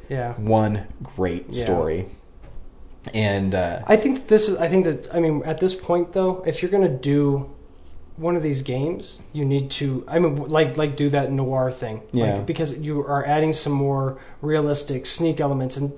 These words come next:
Speaker 1: a lot of the things that Arkham Asylum brought to the table, you know, it's
Speaker 2: It,
Speaker 1: using your environment more than just to swing off of or
Speaker 2: Exactly.
Speaker 1: to climb walls and
Speaker 2: And what
Speaker 1: stuff.
Speaker 2: I think why Arkham's so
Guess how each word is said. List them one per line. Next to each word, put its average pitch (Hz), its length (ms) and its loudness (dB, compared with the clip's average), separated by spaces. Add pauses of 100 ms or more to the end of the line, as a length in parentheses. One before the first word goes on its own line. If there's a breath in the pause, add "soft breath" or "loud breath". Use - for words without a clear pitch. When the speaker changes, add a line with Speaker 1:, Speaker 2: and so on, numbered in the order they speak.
(120)
Speaker 1:
a 196 60 4
lot 220 180 10
of 226 60 8
the 226 60 -2
things 196 200 4
that 160 160 4
Arkham 156 600 2
Asylum 214 420 0
brought 135 200 2
to 131 80 -10
the 139 60 -4
table, 131 300 -4
you 135 120 0
know, 143 160 2
it's 143 180 -4 (1200 loud breath)
Speaker 2:
It, 151 420 -2
Speaker 1:
using 240 400 8
your 220 140 12
environment 175 540 10
more 165 200 10
than 165 140 6
just 165 180 2
to 165 100 0
swing 160 360 4
off 139 200 4
of 143 160 4
or 143 80 8
Speaker 2:
Exactly. 147 440 8
Speaker 1:
to - 60 2
climb - 140 -2
walls 151 360 8
and 170 100 4
Speaker 2:
And 165 80 4
what 175 80 8
Speaker 1:
stuff. 131 180 2
Speaker 2:
I 143 100 6
think 143 200 0
why 117 340 6
Arkham's 107 360 2
so 104 500 4